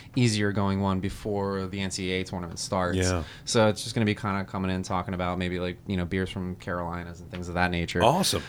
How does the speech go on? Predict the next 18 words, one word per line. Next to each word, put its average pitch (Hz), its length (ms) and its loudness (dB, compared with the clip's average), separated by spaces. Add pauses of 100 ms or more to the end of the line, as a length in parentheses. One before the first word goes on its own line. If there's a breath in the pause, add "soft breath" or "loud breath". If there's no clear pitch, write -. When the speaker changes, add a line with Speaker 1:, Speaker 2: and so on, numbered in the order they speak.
(120 loud breath)
Speaker 1:
Um, 87 520 0
so 160 120 4
yeah, 101 160 6
I'll 98 80 4
be 101 140 0
getting 101 240 -2
into 101 140 0
that 104 200 0
too, 135 240 2
and 95 80 4
we'll 95 80 0
see - 160 0
where 90 120 0
that 95 120 0
actually 90 260 -2
takes 87 300 -2
us. 95 140 -2
Speaker 2:
T-, 123 140 2